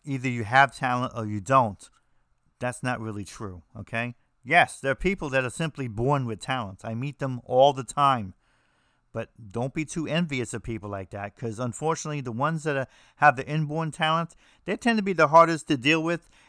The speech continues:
and the hardest on themselves, because they either tend to be very self-destructive, very arrogant, or just very blind to too many things, because lots of things come natural to them, but then they kinda suck on rewriting, or they kinda suck on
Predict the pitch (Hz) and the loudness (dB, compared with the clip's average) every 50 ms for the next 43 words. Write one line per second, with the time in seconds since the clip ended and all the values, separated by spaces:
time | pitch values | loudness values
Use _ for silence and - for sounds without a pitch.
0 | - _ - 151 147 147 143 127 143 160 160 160 147 - - 156 147 143 135 127 | -20 _ -4 0 2 2 2 8 8 8 8 8 4 2 2 2 2 2 -2 -4
1 | - - 165 156 139 120 98 98 - - 127 113 - 117 98 117 120 - - 165 | -2 2 6 8 8 8 6 2 -12 -12 -12 -8 -8 -8 -8 -8 -12 -10 -8 -4
2 | 156 151 139 127 - - 165 156 147 143 127 123 110 95 120 135 143 151 143 - | -4 -2 -2 -4 -6 -8 -8 -8 -8 -8 -8 -10 -8 -2 0 0 0 0 -2 -2
3 | - 160 160 - - 151 - - - 131 117 - - 127 127 123 - - _ _ | 0 -2 0 0 -4 -8 -8 -4 -4 -4 -4 -4 -6 -8 -8 -8 -10 -18 _ _
4 | _ _ _ _ _ _ _ _ _ _ _ _ _ _ - 131 143 160 180 - | _ _ _ _ _ _ _ _ _ _ _ _ _ _ 6 6 6 6 6 4
5 | - 131 131 131 127 123 107 120 135 151 156 - - _ _ _ _ _ - 143 | 6 6 8 8 6 4 0 -2 -4 -4 -6 -8 -14 _ _ _ _ _ -2 -2
6 | 135 135 175 170 - - 175 196 196 160 113 117 123 143 160 180 196 170 - 131 | -2 -2 -4 -6 -2 0 2 2 2 2 0 4 8 10 10 10 8 2 -4 -8
7 | - - 170 156 151 147 143 117 - 170 170 151 110 110 104 - - _ 113 117 | -8 -4 -4 -2 -2 -2 -4 -4 -4 -6 -6 -6 -6 -10 -12 -14 -18 _ -18 -18
8 | 120 - - 135 127 107 - - - _ _ - 110 117 139 156 165 - 170 139 | -14 -8 -6 -6 -6 -6 -10 -18 -20 _ _ -6 4 8 8 8 8 8 0 -10
9 | - 160 156 156 139 - - _ - 151 135 120 110 120 139 156 156 - - 120 | -6 -6 -4 -4 -6 -8 -10 _ -4 -4 -4 -2 -2 0 0 -2 -2 -2 -8 -10
10 | 110 - - 110 92 101 95 95 - _ _ _ _ _ _ _ _ _ - 123 | -10 -10 -12 -12 -12 -12 -14 -14 -18 _ _ _ _ _ _ _ _ _ -8 -8
11 | 123 - 131 123 120 110 - 131 120 101 - - 147 135 123 - - - 156 147 | -6 -4 -4 -6 -6 -6 -8 -10 -10 -8 -4 -2 -2 -2 -2 -2 -2 2 2 2
12 | - - 123 110 107 110 139 143 123 110 104 98 92 92 95 95 _ _ _ _ | 2 0 -6 -6 -4 -6 -6 -6 -6 -6 -8 -8 -10 -12 -14 -18 _ _ _ _
13 | _ _ - 110 110 104 - 143 143 127 107 - - 143 135 - 127 113 107 104 | _ _ -12 -12 -12 -8 -4 -4 -4 -4 -4 -2 -2 -2 -2 -2 -6 -8 -8 -8